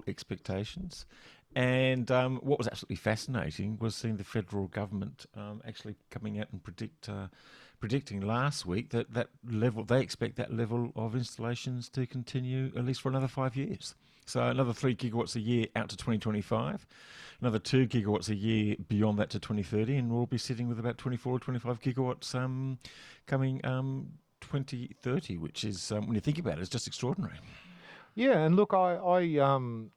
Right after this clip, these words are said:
Speaker 2: I think that's almost a fait accompli, uh, Giles, and, and, you know, as we've talked about many times, you know, forecasting was something I used to do a lot of, and, you know, we used to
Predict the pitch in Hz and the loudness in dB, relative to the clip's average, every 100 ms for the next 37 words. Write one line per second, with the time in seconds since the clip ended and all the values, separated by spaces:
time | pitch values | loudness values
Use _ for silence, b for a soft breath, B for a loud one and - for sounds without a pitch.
0 | 147 180 - 165 - 107 - - 156 185 | 6 6 4 -4 0 -2 -4 4 8 8
1 | 214 - - 123 113 104 95 82 95 101 | 6 2 2 4 2 0 -4 -4 -2 0
2 | 85 69 - 92 80 82 92 90 139 147 | 0 -2 -10 -8 -8 -4 4 6 6 0
3 | 107 98 98 95 107 95 104 92 95 80 | -6 -4 -4 -4 -4 -2 -2 -2 -4 -2
4 | 95 95 90 87 120 113 98 117 131 95 | -6 -2 -2 -2 -4 0 2 2 0 -6
5 | 85 104 - 104 - 90 - 87 - 98 | -6 -6 -2 -2 0 -4 -4 -8 -6 -8
6 | 95 87 90 92 95 92 87 87 95 120 | -8 -8 -8 -8 -10 -4 -4 0 2 2
7 | 120 92 87 101 92 92 98 92 - 87 | 0 -4 -6 -6 -6 -4 -6 -8 -4 -4